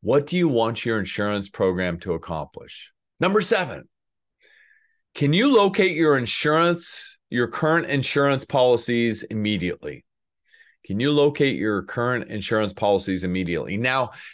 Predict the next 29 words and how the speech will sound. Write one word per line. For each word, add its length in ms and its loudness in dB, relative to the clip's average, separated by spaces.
nowadays, 760 2
in 120 0
today's 360 2
world 360 4
of 140 2
technology, 800 0
A 180 2
I, 220 2
and 120 0
the 80 -2
such, 600 0
that 240 2
might 180 2
not 240 2
be 140 4
as 140 0
concern 680 2
as 240 -2
much 280 0
anymore. 640 0
Larger 440 2
commercial 760 2
or 360 6
mid 360 2
to 260 4
larger 400 2
commercial, 400 2
yes. 480 0
But 300 2